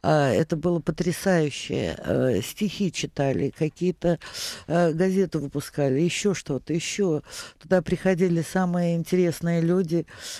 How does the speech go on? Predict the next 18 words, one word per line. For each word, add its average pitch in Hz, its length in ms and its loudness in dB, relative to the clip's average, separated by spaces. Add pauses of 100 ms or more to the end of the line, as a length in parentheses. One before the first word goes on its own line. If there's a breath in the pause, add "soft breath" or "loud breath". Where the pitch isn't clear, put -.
(120 loud breath)
э, 147 680 2
все - 280 -2
их - 120 -6
окружали, 165 760 2
что-то, 160 360 -4
э, 90 640 0
диспуты, 165 720 0
всё. - 240 -4
Что - 380 0
им 226 120 0
помешало 202 600 0
этот, - 340 -6 (580 loud breath)
э, 165 760 2
на... 160 720 0 (2000)
как - 320 -4
на 165 140 0
Чистых - 380 -4
прудах? 156 600 -6